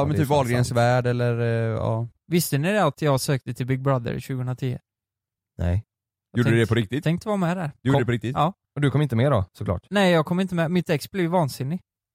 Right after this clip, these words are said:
Speaker 1: För att du inte kom med?
Speaker 3: Ja, <laughs> för att jag inte kom med. Hon ville
Speaker 2: Ja.
Speaker 3: bara slippa mig.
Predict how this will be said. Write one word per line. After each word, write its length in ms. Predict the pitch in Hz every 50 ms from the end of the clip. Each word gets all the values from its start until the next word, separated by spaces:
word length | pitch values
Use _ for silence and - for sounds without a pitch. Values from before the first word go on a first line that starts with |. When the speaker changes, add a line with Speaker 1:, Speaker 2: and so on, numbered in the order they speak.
| _ -
Speaker 1:
För 60 | -
att 60 | 110
du 40 | 104
inte 120 | 117 98 95
kom 100 | 104 95
med? 160 | 92 107 120 _ _ - - _ _ _ -
Speaker 3:
Ja, 180 | - 160 170 -
<laughs> 240 | - - - 220 175
för 140 | - -
att 80 | 220 170
jag 80 | 160 196
inte 160 | 190 143 131
kom 120 | 156 165 147
med. 120 | 147 156
Hon 100 | 165 160
ville 120 | 156 160 107
Speaker 2:
Ja. 40 | 107
Speaker 3:
bara 100 | 156 147
slippa 340 | - 160 156 139 - 123 123
mig. 140 | 123 143